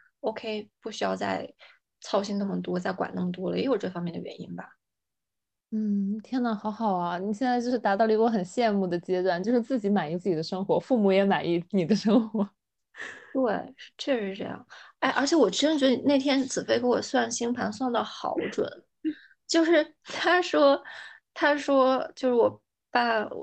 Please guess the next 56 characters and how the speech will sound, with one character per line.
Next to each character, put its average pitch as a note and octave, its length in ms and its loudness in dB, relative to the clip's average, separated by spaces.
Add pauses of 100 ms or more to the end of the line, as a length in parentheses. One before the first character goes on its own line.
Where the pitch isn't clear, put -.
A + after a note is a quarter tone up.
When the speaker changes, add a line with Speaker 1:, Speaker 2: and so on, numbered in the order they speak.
(180)
Speaker 1:
他 C4 180 -4
说 C#4 80 4
我 A#3+ 140 6
的 F#3 100 2
那 A#3 140 0
个 A3 100 4
两 G#3 220 0
颗 B3+ 180 0
吉 G3 300 -6
星 A#3 260 2
都 B3 140 4
落 B3 200 4
在 G#3+ 160 2
田 F#3 380 -2
宅 F#3 260 0
宫， G#3 280 2
说 B3+ 160 0
明 A3 180 0
我 A#3+ 60 4
会 - 440 2 (380)
<laughs> - 400 -6
房 A#3+ 240 6
产 B3+ 300 4
资 D#4 160 6
源 A3 240 6
很 A3 260 2
好。 - 360 0
Speaker 2:
<laughs> - 40 -10
嗯。 C4 220 4
Speaker 1:
对， A3+ 180 6
其 G#3+ 220 -2
次 B3 200 2
还 B3 160 2
会 A#3 220 4
有 A3 220 4
就 A3 120 -4
是 A3 160 0 (400)
可 - 140 -4
能 G#3 160 0
从 G#3 180 0
小 - 200 2
受 G#3+ 200 2
家 A3 220 2
庭 G3+ 180 -4
资 G3+ 200 -2
源 F#3 180 0
的 F#3 80 -2
这 G3 140 -4
种， F#3+ 80 -2 (600)
呃， D2 320 -4
滋 A#3 220 0
润 A3+ 200 4
还 G3 120 -4
是 G3 80 -4
比 G3 120 -10
较 G3 220 -2